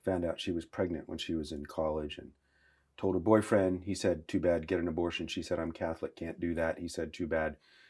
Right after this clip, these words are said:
<clears throat> She drank a bottle of vodka, took a bunch of pills, killed herself and her baby. I could go down and rattle off all the people that I knew when I was, you know, fifteen to eighteen years old, and, uh, the number of them that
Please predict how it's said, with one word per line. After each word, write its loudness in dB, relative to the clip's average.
<clears throat> 8
She 4
drank 6
a 0
bottle 6
of 0
vodka, 2
took -6
a -4
bunch -4
of -8
pills, -2
killed -4
herself -4
and -6
her -4
baby. -6
I -10
could -8
go 0
down 0
and -4
rattle 0
off -2
all -2
the -6
people -8
that -2
I -2
knew -6
when -8
I -4
was, -6
you -6
know, -14
fifteen -6
to -10
eighteen -4
years -4
old, 0
and, -10
uh, -10
the -8
number 0
of -2
them -4
that -6